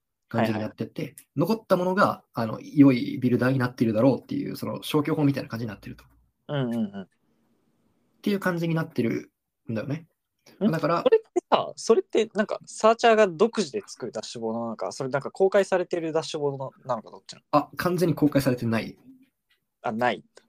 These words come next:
Speaker 1: それがサーチャーのエッジになってるからね。
Speaker 2: はいはい、そうね。
Speaker 1: だから、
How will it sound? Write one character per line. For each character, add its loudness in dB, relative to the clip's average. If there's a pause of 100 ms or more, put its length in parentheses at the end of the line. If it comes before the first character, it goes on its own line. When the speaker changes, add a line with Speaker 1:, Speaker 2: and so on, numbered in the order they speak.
(180)
Speaker 1:
そ -6
れ 2
が 2
サ 2
ー 4
チ 0
ャ 4
ー 2
の 0
エ 2
ッ -10
ジ 2
に 2
な 0
っ -6
て -10
る -8
か -12
ら -10
ね。 -12 (280)
Speaker 2:
は -2
い -2
は -8
い、 -18
そ -8
う -14
ね。 -14 (760)
Speaker 1:
だ -10
か 2
ら、 4